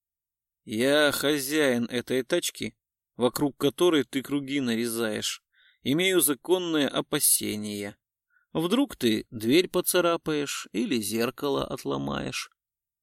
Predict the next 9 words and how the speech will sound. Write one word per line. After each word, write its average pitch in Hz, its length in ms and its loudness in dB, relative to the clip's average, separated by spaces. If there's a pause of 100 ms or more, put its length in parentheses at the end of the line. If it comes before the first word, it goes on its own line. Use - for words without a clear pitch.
(460)
Кричко 254 400 2
в 240 80 6
ответ 214 540 2
тоже 226 340 4
пробежался 135 640 4
по 127 160 0
блондину 143 640 0
оценивающим 117 800 -2
взглядом. 107 560 -2